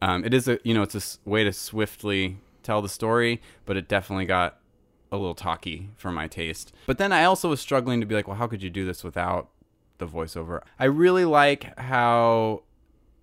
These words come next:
everything is very real in an ugly way. 'Cause a lot of times you can see things that are actually how the world looks, and you can say, "This isn't cinematic because it's ugly."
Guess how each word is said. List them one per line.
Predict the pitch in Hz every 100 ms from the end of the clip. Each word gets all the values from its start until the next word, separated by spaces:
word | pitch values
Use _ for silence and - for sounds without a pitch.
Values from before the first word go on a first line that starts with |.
| _ -
everything | 127 127 139 135 147 135 135 131 - -
is | 113 107 104 101 - - _ _ _ _ _ _ -
very | - 107 117 123
real | 107 87 101 110 123 131 -
in | 107
an | 95 -
ugly | 104 113 139
way. | 156 180 175 185 - _ _ _ _
'Cause | - 147 139 -
a | 147
lot | 175
of | 170
times | 175 156
you | 143
can | 135 120
see | 139 131
things | 131 120 117
that | 117 104
are | 101 -
actually | 104 107 - - 110 101
how | 110 104 95 95 92
the | 107
world | 95 95 98 -
looks, | 98 107 - - -
and | 98
you | 95
can | 98
say, | - 101
"This | 92 92
isn't | 95 95 -
cinematic | 92 87 87 90 98 - _ _ _ _ _
because | 101 104 90
it's | 85 - - _
ugly." | 101 101 110 143 151